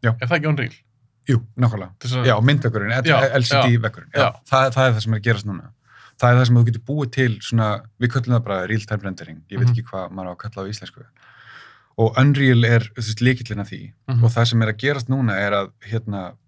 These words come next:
Speaker 1: myndefni sem við getum gert þar er næstu svona on par við það sem þú gerir þegar þú hittir endur. Við sumt.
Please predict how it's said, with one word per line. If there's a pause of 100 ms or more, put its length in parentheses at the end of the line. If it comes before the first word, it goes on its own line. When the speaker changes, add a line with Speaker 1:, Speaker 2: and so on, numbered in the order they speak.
(160)
Speaker 1:
myndefni
sem
við
getum
gert
þar (140)
er
næstu (320)
svona
on
par (320)
við (120)
það
sem
þú
gerir
þegar
þú
hittir
endur. (920)
Við
sumt.